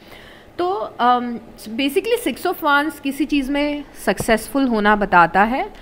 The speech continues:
और Two of Cups किसी के साथ में collaboration करना बताता है। अब ये, अ, collaboration personal life में भी हो सकता है और प्रोफेशन, अ, अ,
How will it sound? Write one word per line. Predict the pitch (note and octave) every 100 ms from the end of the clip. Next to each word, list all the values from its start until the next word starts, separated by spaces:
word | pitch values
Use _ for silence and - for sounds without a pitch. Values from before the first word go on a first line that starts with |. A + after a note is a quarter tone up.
| - - -
और | C4
Two | C4 D4+ D#4+
of | F4 -
Cups | C#4+ C#4+ -
किसी | - B3 C#4
के | B3+
साथ | C4 A#3+ A#3 -
में | E4+ F#4+ -
collaboration | D4+ F4 F4+ F4 G#4 G#4 F4 D4
करना | G#3 F3 F3+
बताता | F3 D#3+ D#3+ D#3
है। | F#3 G#3 G3+ - - - -
अब | - G3+
ये, | A3+
अ, | A3+ -
collaboration | D3+ G#3 G#3 G#3+ G3+ G3+ G#3 G#3 A#3 A#3
personal | A3 G3 - A#3
life | A3+ A3+ A#3+
में | B3
भी | A#3
हो | B3+ A#3+
सकता | B3 A#3 B3+
है | A#3+ C4 C4+ -
और | G3 F#3
प्रोफेशन, | G3 C4 C#4+ - E4 - F4 E4
अ, |
अ, | - A3 G#3+